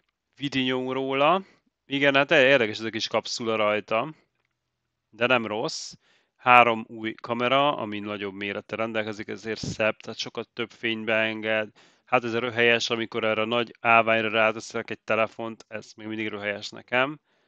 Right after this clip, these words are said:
De eddig is gyönyörű videókat csinált az iPhone, egyébként már az iPhone X-től kezdve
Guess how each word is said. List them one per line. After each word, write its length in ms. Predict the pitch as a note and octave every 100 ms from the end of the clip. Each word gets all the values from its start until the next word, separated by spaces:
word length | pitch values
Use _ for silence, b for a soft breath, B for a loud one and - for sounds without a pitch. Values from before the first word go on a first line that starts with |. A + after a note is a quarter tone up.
| _ _ _ _ _ _ _ _ _ _ _ - -
De 120 | A#2 A2+
eddig 260 | A#2 A2+
is 140 | G#2+ G2
gyönyörű 600 | A2 A2 G#2 G2+ G2 -
videókat 420 | A2+ A2 G#2+ A2
csinált 340 | - A2 G#2+ G2+
az 100 | G2+
iPhone, 420 | G#2+ G#2+ - A2
egyébként 400 | G#2 G#2 - A2
már 140 | G#2+
az 200 | A2+ G#2 -
iPhone 540 | A#2+ A2+ G#2+ A#2+ A2+
X-től 340 | - - A2+
kezdve 640 | G#2 - A2 - A2 G#2+ A2